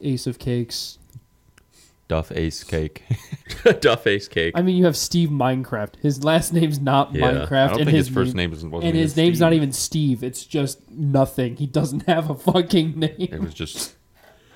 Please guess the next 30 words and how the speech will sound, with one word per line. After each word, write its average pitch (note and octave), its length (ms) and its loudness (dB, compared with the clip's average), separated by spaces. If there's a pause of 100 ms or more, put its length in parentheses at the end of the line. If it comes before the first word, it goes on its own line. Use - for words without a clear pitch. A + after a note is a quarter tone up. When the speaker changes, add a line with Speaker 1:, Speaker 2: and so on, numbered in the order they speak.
(280)
Speaker 2:
given D#2 380 -4
to C#2 120 -8
him. C2+ 360 -10
Speaker 1:
Notch C#3+ 340 -8
came D#3+ 340 2
out C3+ 380 2
before C3+ 320 0
one B2+ 320 -2
point C3 340 -4
eight B2+ 300 -8
came A2+ 300 -8
out, A2+ 180 -4
and B2 120 -8
he B2 120 -4
said, A#2+ 360 -4
"His A#2+ 240 -4
name's B2 340 -4
not A#2 260 -4
Steve. A#2 440 -4
There's A#2 220 0
not A2 240 -2
a A2 80 -4
name. G#2+ 360 -6
We'll A#2 160 -4
just A#2+ 200 -8
call A2+ 300 -6
him A2 220 -12
Steve G#2+ 420 -10
for A2+ 180 -10
fun." G#2 440 -14